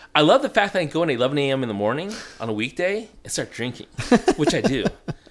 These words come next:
Speaker 1: And, like, no one's there, no one bothers me. And that's what I hate about New York bars. Like, most of them, they're just crowded and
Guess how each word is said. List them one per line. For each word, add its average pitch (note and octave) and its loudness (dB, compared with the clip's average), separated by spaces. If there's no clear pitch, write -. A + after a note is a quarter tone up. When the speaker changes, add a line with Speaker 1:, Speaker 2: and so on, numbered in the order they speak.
Speaker 1:
And, D#3 4
like, D3+ 2
no D#3+ 4
one's E3 2
there, C#3+ 4
no C#3 2
one B2+ 0
bothers A#2+ 0
me. D3+ -6
And D3+ -2
that's F#3 -2
what D3 -4
I - -4
hate D3 -2
about B2+ -2
New A2+ -6
York A#2+ -6
bars. A2+ -2
Like, G#2 -12
most A2 -4
of C#3+ -8
them, D#3 -6
they're C#3+ -2
just D#3 -10
crowded A2+ -6
and - -14